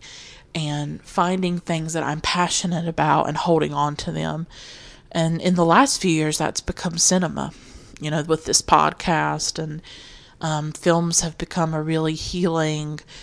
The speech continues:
life-affirming, life-saving thing for me. And, um, eh, but it started, the root of it is really in those years after my father died and going to that movie theater and sitting in those seats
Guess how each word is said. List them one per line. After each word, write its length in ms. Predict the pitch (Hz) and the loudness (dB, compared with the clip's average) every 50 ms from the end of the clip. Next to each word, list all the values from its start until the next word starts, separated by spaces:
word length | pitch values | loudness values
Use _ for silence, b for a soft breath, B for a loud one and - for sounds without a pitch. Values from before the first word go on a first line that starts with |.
| B B B B B B - | B B B B B B -4
life-affirming, 1080 | 165 160 165 165 165 - - 170 - - - 175 160 160 156 156 156 156 156 160 165 | 0 2 4 4 2 2 0 -2 -2 2 2 4 4 4 2 0 -2 -2 -2 -4 -2
life-saving 1040 | 160 151 151 151 156 160 - - - - - 170 151 151 160 151 156 151 151 147 147 | 0 0 2 2 0 -2 -2 0 0 2 2 2 2 0 0 0 -2 -2 -4 -6 -8
thing 400 | - - - 170 180 202 214 208 | -6 -2 0 2 4 4 4 2
for 220 | 202 - - 160 147 | 0 -2 -4 -4 -2
me. 440 | 151 151 147 131 123 - 165 175 B B B B B B B B B B B B B | -2 -2 -2 -2 -4 -4 -6 -8 B B B B B B B B B B B B B
And, 280 | - 160 151 151 151 151 | -4 -4 -2 0 0 0
um, 320 | 151 156 156 156 156 156 - - - | 0 0 0 -2 -4 -6 -10 -6 -2
eh, 100 | 180 170 | -2 0
but 240 | 170 160 175 175 175 | 2 4 4 4 4
it 160 | 170 - - | 2 2 0
started, 840 | - - - - 190 185 196 226 233 226 151 127 131 113 165 190 B B B B B B B | 0 0 2 4 6 8 10 10 8 8 6 4 4 2 2 0 B B B B B B B
the 140 | - 175 160 | -4 -2 -2
root 380 | 160 170 180 208 240 247 220 - | 0 2 4 4 4 4 4 2
of 220 | - 156 151 151 151 | 0 -2 -2 0 -2
it 160 | 151 - - | -2 -2 -2
is 160 | 160 - - | -4 -4 -4
really 640 | 165 165 180 190 190 180 175 165 151 151 151 165 B B B B B B B B - | -2 0 2 2 4 2 2 0 -2 -4 -8 -10 B B B B B B B B -2
in 220 | - 185 180 180 | 2 2 4 6
those 300 | 175 170 170 165 165 - | 6 6 6 4 4 2
years 260 | 165 160 160 160 160 | 0 0 0 0 0
after 280 | 156 151 151 - - 170 | -2 -2 -2 -4 -4 -4
my 180 | 165 160 156 170 | -2 -2 -2 0
father 420 | - 180 160 156 160 165 151 151 | 2 4 4 4 4 4 2 0
died 360 | - 151 151 151 147 147 - | 0 -2 0 0 0 0 0
and 140 | - 165 165 | -2 -4 -2
going 300 | - 170 165 165 165 170 | 0 0 0 0 0 -2
to 120 | - - | -4 -2
that 220 | 165 165 151 139 160 | 0 2 2 2 0
movie 300 | 160 160 156 160 160 160 | -2 -2 -2 -2 -2 -2
theater 520 | - 170 160 151 151 151 151 147 147 147 | -2 -2 -2 0 0 -2 -2 -2 -2 -2
and 160 | - 156 165 | -2 -2 0
sitting 380 | - - - 185 180 170 165 160 | 0 2 2 2 2 0 0 -2
in 100 | 160 156 | -2 -2
those 220 | 156 160 160 165 | -2 -2 0 2
seats 560 | - - - 170 151 147 143 135 - - - | 2 2 2 2 0 -2 -4 -6 -6 -8 -8